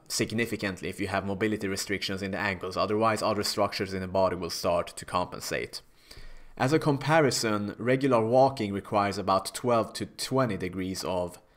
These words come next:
ankle dorsiflexion, so you may still be able to squat to the bottom with limited ankle mobility, but once again, your pelvis is going to tilt, your back is going to round, and that, my friend, is not a long-term solution. You don't want other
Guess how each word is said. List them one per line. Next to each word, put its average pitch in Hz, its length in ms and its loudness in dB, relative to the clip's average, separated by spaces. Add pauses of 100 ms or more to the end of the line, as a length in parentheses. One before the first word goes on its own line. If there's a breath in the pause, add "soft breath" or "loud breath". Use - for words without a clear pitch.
(300 soft breath)
ankle 95 300 0
dorsiflexion, 87 720 -2
so 92 480 0 (720 soft breath)
you 123 120 6
may 170 200 4
still 208 340 2
be 127 160 4
able 139 240 6
to 117 140 0
squat 151 400 6
to - 180 -2
the 110 80 2
bottom 107 480 6
with 104 160 0
limited 110 540 0
ankle 123 260 0
mobility, 95 680 -2 (320 loud breath)
but 117 160 2
once 131 320 2
again, 123 260 2
your 101 100 0
pelvis 139 440 2
is 113 100 -4
going 120 240 0
to 123 80 -2
tilt, 120 420 0
your 117 80 2
back 135 300 8
is 120 100 0
going 117 220 0
to 117 100 -4
round, 110 440 2 (480 loud breath)
and 120 160 0
that, 127 180 6
my 135 100 2
friend, 104 280 -2
is 101 100 -4
not 107 140 2
a 98 60 0
long-term 98 420 0
solution. 87 480 -4
You 101 80 0
don't 127 200 2
want 117 220 0
other 101 460 0